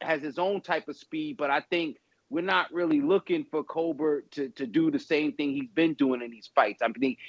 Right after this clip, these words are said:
he has to be confident and, and outlasting and not, you know, overwhelming. I think his thing was just overwhelming and outflashing opponents and just kind of bewildering with the speed.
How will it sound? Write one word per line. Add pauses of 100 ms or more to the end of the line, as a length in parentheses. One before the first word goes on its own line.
he
has
to (280)
be
confident
and,
and (120)
outlasting
and
not, (420)
you
know,
overwhelming.
I
think
his
thing
was
just
overwhelming
and
outflashing
opponents
and
just
kind
of
bewildering
with
the
speed.